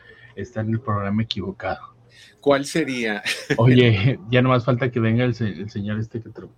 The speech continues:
Speaker 1: tocaba la trompeta, ¿no?
Speaker 2: El
Speaker 1: El
Speaker 2: chacal
Speaker 1: chacal.
Speaker 2: de la trompeta. <laughs> Bueno, en fin.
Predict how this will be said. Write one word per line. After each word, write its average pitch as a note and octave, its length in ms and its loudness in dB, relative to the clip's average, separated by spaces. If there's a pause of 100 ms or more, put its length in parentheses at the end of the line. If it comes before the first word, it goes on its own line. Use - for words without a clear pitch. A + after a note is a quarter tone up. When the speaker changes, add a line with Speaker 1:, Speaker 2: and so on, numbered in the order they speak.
Speaker 1:
tocaba G2+ 380 -6
la A2 160 -2
trompeta, G2 520 -8
¿no? G#2 220 -8
Speaker 2:
El A2+ 60 -6
Speaker 1:
El A2+ 80 -4
Speaker 2:
chacal A#2 180 -8
Speaker 1:
chacal. C3+ 240 -2
Speaker 2:
de D3 80 -2
la C#3 120 -8
trompeta. - 680 -8 (2000)
<laughs> D#3+ 400 -4
Bueno, G#2 460 -2
en A#2+ 180 -8
fin. A2+ 340 -10